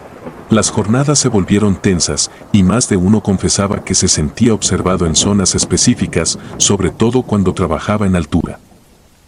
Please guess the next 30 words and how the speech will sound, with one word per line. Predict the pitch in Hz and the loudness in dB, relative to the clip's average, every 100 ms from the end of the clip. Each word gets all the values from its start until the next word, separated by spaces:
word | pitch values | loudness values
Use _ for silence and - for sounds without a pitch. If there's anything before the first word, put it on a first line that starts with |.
| _ _ _ 104 | _ _ _ -2
Recuerdo | 98 - 139 143 | 0 0 0 -2
que | - 95 | 0 0
un | 101 | 2
compañero, | 113 98 95 101 92 71 - _ - | 0 0 2 2 0 -2 -10 _ -2
encargado | 107 - 80 82 120 117 | -2 0 -2 0 0 0
de | 110 | 2
la | 101 | 2
instalación | 85 - 82 76 - 101 | 0 -2 -2 -2 0 0
de | 101 | 2
ventanas, | 95 82 110 98 76 - - _ | 0 0 -2 -2 -2 -6 -8 _
prefirió | - 101 104 101 139 | 0 0 2 2 2
solicitar | - 135 - 151 107 | 2 0 0 -2 -2
su | 107 87 | -2 -2
baja | 95 104 110 | -2 0 -4
cuando | - 90 82 | -2 -2 0
afirmó | 78 90 82 120 | -2 0 0 0
sentir | 110 92 - 131 | 0 0 0 2
una | 123 92 | 2 2
mano | 87 101 107 | 2 0 0
pequeña | - - 113 113 104 | -2 -2 0 0 0
aferrarse | - 92 90 92 - | -2 -2 0 -2 -2
a | 90 | -2
su | - | -2
tobillo | 90 87 107 110 | -2 2 2 2
mientras | 104 90 78 80 - | 2 0 0 -4 -4
estaba | - 101 101 92 | -4 -2 0 -2
subido | - 90 107 104 | 0 2 2 2
en | 87 | 2
un | 113 | 2
andamio. | 101 92 80 69 71 | 2 2 0 -4 -12